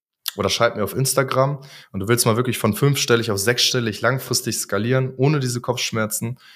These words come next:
und, äh, wirklich langfristig auch mit den ganzen Zahlungsanbietern geil zusammenarbeiten, ohne irgendwelche Holds und alles Mögliche, dann melde dich, wie gesagt, bei mir, schreib mir und wir bringen dein Dropshipping-Level auf das nächste Level,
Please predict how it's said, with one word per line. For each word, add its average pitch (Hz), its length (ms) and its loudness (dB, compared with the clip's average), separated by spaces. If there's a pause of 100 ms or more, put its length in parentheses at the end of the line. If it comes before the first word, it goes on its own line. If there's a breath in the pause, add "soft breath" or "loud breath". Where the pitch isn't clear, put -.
(240 soft breath)
und, 101 340 0
äh, 98 280 2
wirklich 117 260 -2
langfristig - 520 -2
auch - 160 0 (180)
mit 117 180 -2
den 113 100 0
ganzen 113 220 0
Zahlungsanbietern 107 840 -4 (300 soft breath)
geil 131 260 2
zusammenarbeiten, 113 640 0
ohne 131 300 4
irgendwelche 110 480 -2
Holds 120 300 2
und - 80 -2
alles 104 200 2
Mögliche, 104 520 0 (560 loud breath)
dann 104 100 0
melde 127 220 4
dich, 117 100 -2
wie 123 60 0
gesagt, 117 240 2
bei 117 60 -2
mir, 110 180 2
schreib 117 420 2
mir 113 300 0 (580)
und 113 80 0
wir 107 80 2
bringen 107 240 2
dein 110 180 2
Dropshipping-Level 101 800 0
auf 113 220 0
das - 180 -4
nächste 104 260 -6
Level, 101 380 -6